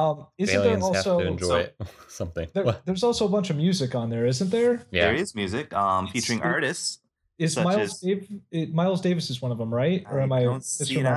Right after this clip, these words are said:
Speaker 3: on here. There's Bach, Mozart, Beethoven, Stravinsky, Guan Pinghu, Blind
Speaker 1: Okay.
Speaker 3: Willie Johnson,
Speaker 1: Oh.
Speaker 3: Chuck Berry,
Speaker 1: Oh, there we go.
Speaker 3: uh, Kasarbel Kirkar, and Valaya Balkanska.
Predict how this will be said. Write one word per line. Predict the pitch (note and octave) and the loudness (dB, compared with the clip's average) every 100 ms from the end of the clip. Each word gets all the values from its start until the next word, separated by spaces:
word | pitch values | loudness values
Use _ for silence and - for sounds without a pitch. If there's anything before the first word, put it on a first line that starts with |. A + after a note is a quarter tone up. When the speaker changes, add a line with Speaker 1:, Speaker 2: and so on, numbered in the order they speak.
| C#3 | -2
Speaker 3:
on | |
here. | G2+ F#2+ G2 | -4 -4 0
There's | G2 G2 F#2+ | 0 0 -4
Bach, | - G2+ C3 - - | -4 -2 -2 -6 -8
Mozart, | G#2 A#2 - B2 B2+ - | -4 -4 -2 -2 -2 -4
Beethoven, | A2 A2+ A2+ G#2+ A2+ C3+ | -4 -4 -2 -4 -2 -6
Stravinsky, | - G2+ G#2 G2+ - G2+ A#2+ - _ _ _ G2+ | -6 -4 -2 -2 -4 -4 -6 -8 _ _ _ -8
Guan | G2 G2 A2 C3+ C3 - | -2 0 2 0 -2 -4
Pinghu, | - D3+ F3+ G3+ A3 G#3+ _ _ _ _ _ G#2+ | -6 -2 0 0 -2 -4 _ _ _ _ _ -2
Blind | G#2+ D3 F3 | 0 0 -2
Speaker 1:
Okay. | |
Speaker 3:
Willie | C#3 E3+ D#3+ | -2 -2 -2
Johnson, | A2 C3+ D#3+ - F2+ A#2+ _ _ _ _ _ _ - | -2 -4 -4 -6 -8 -8 _ _ _ _ _ _ -4
Speaker 1:
Oh. | C#3 E3 | 0 0
Speaker 3:
Chuck | A2+ D#3+ - G#2 | 0 -2 -4 -6
Berry, | B2 A#2 F2 G#2+ - _ G#3 | -4 -2 -4 -8 -14 _ 0
Speaker 1:
Oh, | A#3+ | 2
there | G#3+ G3 | 2 2
we | B2 | -2
go. | G#2+ G2+ - | -6 -12 -8
Speaker 3:
uh, | A2+ G#2+ | -6 -6
Kasarbel | B2+ - C#3+ D#3 D#3+ B2 - | -8 -6 -4 -2 -4 -6 -6
Kirkar, | C#3+ C#3+ D#3 D3+ C#3+ | -10 -6 -4 -2 -2
and | G#2+ G2+ F#2 | -2 -2 -6
Valaya | - F#2+ G2 A#2+ C3+ C3 A2+ F#2+ | -6 -2 0 0 0 0 -2 -2
Balkanska. | F#2+ G2 - G2 G2+ - - - | -4 -6 -8 -10 -10 -10 -10 -10